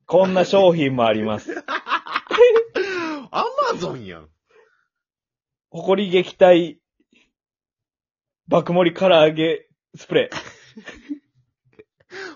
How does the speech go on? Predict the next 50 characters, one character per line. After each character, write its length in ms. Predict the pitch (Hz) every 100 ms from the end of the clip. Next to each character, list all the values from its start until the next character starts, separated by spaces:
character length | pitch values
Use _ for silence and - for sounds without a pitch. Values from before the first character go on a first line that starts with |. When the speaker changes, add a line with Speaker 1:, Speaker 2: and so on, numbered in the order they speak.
| _
Speaker 2:
ほ 160 | -
こ 180 | 120 165
り 120 | 185
撃 240 | 180 180 -
退 200 | 190 165
爆 320 | 127 123 165
盛 200 | 165 175
り 60 | 175
唐 100 | 180
揚 220 | 180 175
げ 240 | 175 226 349
ス 120 | _
プ 160 | _ 147
レ 220 | 110 82
ー。 60 | -
Speaker 1:
ス 80 | -
プ 80 |
レ 80 | 139
ー 40 | 110
で 100 | -
す。 180 | _ _ _
Speaker 2:
何 340 | 90 117 170 294
が 140 | 370
出 180 | 359 403
て 140 | 415
く 160 | 453 277
る 100 | 87
ん？ 80 | 78
こ 120 | 92
れ 80 | 87
は 80 | 170
も 80 |
う。 40 | 214
Speaker 1:
さ 60 |
っ 60 | 214
き 140 | 214
の 80 | 196
や 120 | 175 165
つ 140 | 170
の、 400 | 180 196 107 - _ _ _
Speaker 2:
は 380 | _ 85 78 _ _ _ _ _ _ -
い。 40 |
Speaker 1:
二 100 | 151
リ 180 | 180 180
ッ 40 |
ト 100 | 180
ル 100 | 170
分 160 | 156 151
で 80 | 131
す。 240 | - _